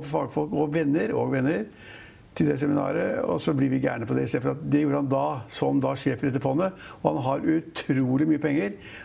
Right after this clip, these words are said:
hvor, så han bruker det på noe surr da, på, på, på Sting og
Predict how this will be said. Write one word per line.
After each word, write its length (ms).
hvor, 240
så 300
han 100
bruker 240
det 80
på 80
noe 160
surr 300
da, 160
på, 160
på, 120
på 140
Sting 400
og 500